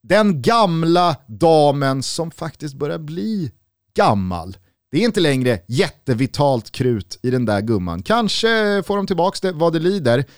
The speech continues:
Men Juventus av idag,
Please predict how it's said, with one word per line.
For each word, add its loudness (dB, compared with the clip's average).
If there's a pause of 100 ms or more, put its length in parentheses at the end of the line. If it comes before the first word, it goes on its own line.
(140)
Men -2
Juventus -2
av 2 (120)
idag, 0